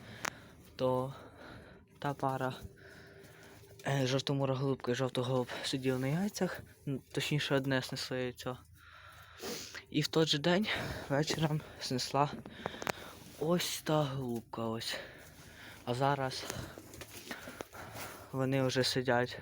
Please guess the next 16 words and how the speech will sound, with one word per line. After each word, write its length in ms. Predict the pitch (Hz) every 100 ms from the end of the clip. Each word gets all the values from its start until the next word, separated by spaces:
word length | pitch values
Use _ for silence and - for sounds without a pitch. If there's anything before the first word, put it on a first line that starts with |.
| -
ось 140 | 135 -
ця 160 | 127
от 140 | 123 120
пара, 320 | 127 123 120
то, 140 | -
що 160 | 113 -
там 160 | 117 -
сидить, 400 | 95 135 156 - - - - - -
вони 160 | 127 123
вже 180 | 127 127 -
другий 360 | 120 135 131
день 180 | 127 127
сидять 320 | - 135 117
на 60 | 120
двох 280 | 120 120 -
яєчках. 540 | 131 160 - 175 -